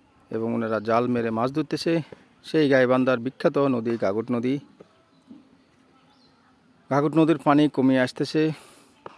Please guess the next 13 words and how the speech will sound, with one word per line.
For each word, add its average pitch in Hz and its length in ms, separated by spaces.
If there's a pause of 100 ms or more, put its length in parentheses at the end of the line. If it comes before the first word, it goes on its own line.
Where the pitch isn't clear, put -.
(680)
এখন 113 240 (2750)
আগে 120 260
ব-, 123 440
যখন 127 220
বর্ষাকাল 160 340
ছিল 151 140 (100)
তখন 135 180
কিন্তু 127 160
একদম 127 200 (140)
নদীর 117 180
পানি 127 200 (300)
পরিপূর্ণ 139 340 (100)
ছিল। 107 120